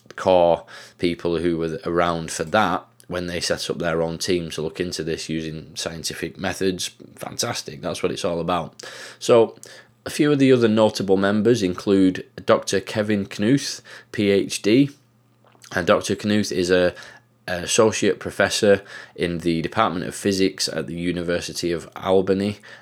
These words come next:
and former nasa research scientist.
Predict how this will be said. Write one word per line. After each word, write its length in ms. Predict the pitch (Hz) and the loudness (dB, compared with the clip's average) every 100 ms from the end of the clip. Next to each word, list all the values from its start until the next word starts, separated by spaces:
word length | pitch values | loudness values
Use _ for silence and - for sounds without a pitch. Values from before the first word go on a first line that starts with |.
| - | -6
and 260 | 82 82 | -4 -4
former 480 | - - 101 101 98 | -2 4 4 4 0
nasa 440 | 92 92 - 90 | 0 -2 0 -2
research 460 | 85 85 107 98 - | -2 -2 2 4 2
scientist. 800 | - 82 80 80 87 104 - | 0 -2 -2 -4 -4 -4 -10